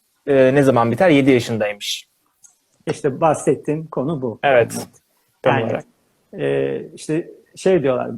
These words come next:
Speaker 2: işte hocam biz doktora gittik, alarm cihazı önerdiler. Alarm
Speaker 1: Evet.
Speaker 2: cihazı çaldı çaldı, biz uyandık, o uyanmadı. Şimdi, e, tedavilerin, e, bir tanesi de budur, alarm cihazıdır. Veya, e, yattıktan iki saat sonra alarm kurup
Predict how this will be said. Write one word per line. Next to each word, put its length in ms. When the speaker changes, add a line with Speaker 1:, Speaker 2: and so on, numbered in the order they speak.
Speaker 2:
işte 160
hocam 340
biz 180
doktora 380
gittik, 420
alarm 420
cihazı 400
önerdiler. 760
Alarm 320
Speaker 1:
Evet. 100
Speaker 2:
cihazı 280
çaldı 440
çaldı, 680
biz 200
uyandık, 500
o 100
uyanmadı. 440
Şimdi, 280
e, 180
tedavilerin, 840
e, 380
bir 60
tanesi 480
de 120
budur, 300
alarm 360
cihazıdır. 420
Veya, 400
e, 580
yattıktan 580
iki 180
saat 400
sonra 360
alarm 340
kurup 380